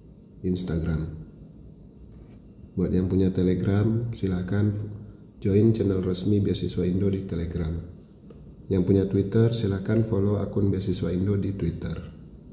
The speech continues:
Untuk yang belum bergabung di grup WhatsApp Beasiswa Indo, silahkan hubungi admin di nomor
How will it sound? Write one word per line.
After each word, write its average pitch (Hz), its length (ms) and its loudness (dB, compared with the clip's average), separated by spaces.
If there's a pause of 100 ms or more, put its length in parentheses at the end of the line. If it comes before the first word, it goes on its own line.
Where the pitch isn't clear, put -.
(1600)
Untuk 95 240 0
yang 110 160 6
belum 107 240 4
bergabung 101 480 4
di 107 160 4
grup 95 160 2
WhatsApp 95 400 -2
Beasiswa 95 400 -2
Indo, 98 560 0
silahkan 95 480 0
hubungi 92 400 2
admin 113 320 2
di 104 80 4
nomor 92 400 2